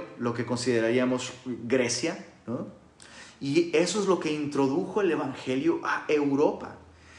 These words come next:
Ahora, si nos ponemos a meditar más en las implicaciones de todo esto, eso significa que si Pablo no hubiera he-, hecho ese viaje a Europa, probablemente el evangelio no hubiera llegado a nosotros. Al menos no por medio de,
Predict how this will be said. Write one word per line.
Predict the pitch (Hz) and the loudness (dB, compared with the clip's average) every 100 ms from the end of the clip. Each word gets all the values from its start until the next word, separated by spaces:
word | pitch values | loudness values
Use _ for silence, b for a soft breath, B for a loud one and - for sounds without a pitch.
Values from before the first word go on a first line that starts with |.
| B | B
Ahora, | - 156 151 | 2 2 2
si | - | -2
nos | 147 147 | -4 -2
ponemos | 151 175 196 190 | 0 0 0 0
a | 151 | 0
meditar | 143 135 131 160 165 147 147 - - - | 0 0 0 0 0 -6 -10 -16 -20 -6
más | 131 127 147 151 | 0 2 2 2
en | 143 | 0
las | 127 | 0
implicaciones | 120 117 120 143 139 | 0 -2 -2 -2 -2
de | 117 | -2
todo | 123 120 | 0 2
esto, | 113 - 170 185 B B B | 0 -2 -6 -8 B B B
eso | - 185 | -4 -2
significa | 175 139 131 - 160 160 | 0 0 0 0 -2 0
que | 127 | -2
si | 131 123 - - | -2 -4 -6 -2
Pablo | 147 170 202 | 0 2 2
no | 165 | 2
hubiera | 151 143 143 139 | 0 2 2 2
he-, | 127 - | 0 -2
hecho | 131 131 139 | -2 0 -2
ese | - 113 | -2 0
viaje | 113 123 - | 0 0 0
a | 131 | 0
Europa, | 113 113 120 185 226 B B B | 0 -2 -4 -6 -8 B B B
probablemente | - 127 147 165 156 - | -2 0 2 0 -2 -2
el | 143 | 0
evangelio | 127 143 - 147 135 | 0 -2 -4 -2 0
no | 123 | 2
hubiera | 127 127 | 2 2
llegado | 107 110 120 107 | 0 -2 -4 -6
a | |
nosotros. | 95 - - - - - - _ _ _ _ - - | -6 -8 -10 -12 -18 -20 -20 _ _ _ _ -20 -2
Al | 135 151 | 0 2
menos | 185 170 | 0 0
no | 147 147 | -2 -2
por | 135 | -2
medio | 123 123 117 | 0 2 2
de, | 101 - | 0 -4